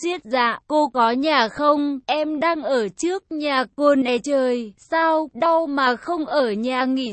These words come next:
sang đây làm gì? Giờ lỡ sang rồi, làm sao đây?" "Thôi, đứng đó đi, chờ cô chút." Cô ra liền, bước chân vào khoảng sân quen thuộc. Tôi chợt nhớ lại những sáng tôi đứng chờ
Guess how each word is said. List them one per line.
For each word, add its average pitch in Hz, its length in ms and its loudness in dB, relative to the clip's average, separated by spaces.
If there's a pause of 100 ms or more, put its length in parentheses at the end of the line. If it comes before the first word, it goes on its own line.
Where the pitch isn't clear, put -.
sang 330 300 0
đây 330 260 6
làm 269 360 2
gì? 226 460 -4 (400)
Giờ 247 380 0
lỡ 233 280 0 (120)
sang 320 360 0
rồi, 262 520 2
làm 262 380 2
sao 285 340 2
đây?" 294 460 -2 (420)
"Thôi, 330 460 2
đứng 220 300 0
đó 262 340 2
đi, 311 420 -2 (100)
chờ 254 340 2
cô 202 240 4
chút." 302 260 -2 (180)
Cô 320 200 0
ra 285 400 -2
liền, 226 560 2
bước 311 340 -4
chân 294 320 0
vào 240 240 2
khoảng 214 340 0
sân 330 300 0 (120)
quen 349 260 -2
thuộc. 302 280 2 (140)
Tôi 359 180 0
chợt 294 300 2
nhớ 247 340 0
lại 277 280 -2
những 247 260 -4 (120)
sáng 269 260 2
tôi 330 360 4
đứng 254 300 -2
chờ 269 260 -2